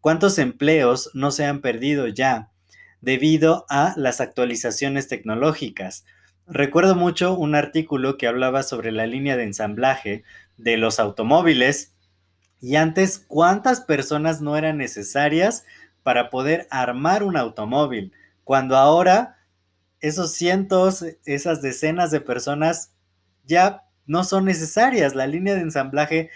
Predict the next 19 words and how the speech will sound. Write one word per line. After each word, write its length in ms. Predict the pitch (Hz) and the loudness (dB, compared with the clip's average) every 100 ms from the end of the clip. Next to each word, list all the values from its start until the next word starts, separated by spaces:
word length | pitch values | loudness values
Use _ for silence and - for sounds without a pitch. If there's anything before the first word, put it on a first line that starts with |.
| - - | -20 -6
es 180 | 147 143 | -4 -4
prácticamente 720 | - 190 196 208 170 156 151 | -2 -2 -2 -2 0 0 0
automática 600 | 156 139 123 135 139 160 | 0 0 -2 -2 0 0
y 60 | 156 | 0
solo 260 | 151 151 151 | 2 -2 0
necesita 320 | 135 131 131 | -2 -2 -2
como 220 | 123 131 | -2 -2
un 100 | 147 | -2
supervisor 720 | 156 156 123 110 107 143 160 | -2 -2 -4 -4 -2 0 0
que 100 | 160 | 0
vea 200 | 123 131 | 0 0
que 100 | 131 | -2
todas 240 | 123 135 127 | -2 -2 0
las 160 | 113 | -2
máquinas 540 | 123 123 131 113 104 - - - - | -2 -2 -4 -4 -4 -10 -20 -20 -6
hacen 320 | 143 151 143 | -2 0 0
su 140 | 135 | 0
trabajo 360 | 123 120 127 127 | 2 4 4 4
adecuadamente 960 | 131 110 135 127 120 135 170 175 196 | 2 2 2 2 2 0 0 2 2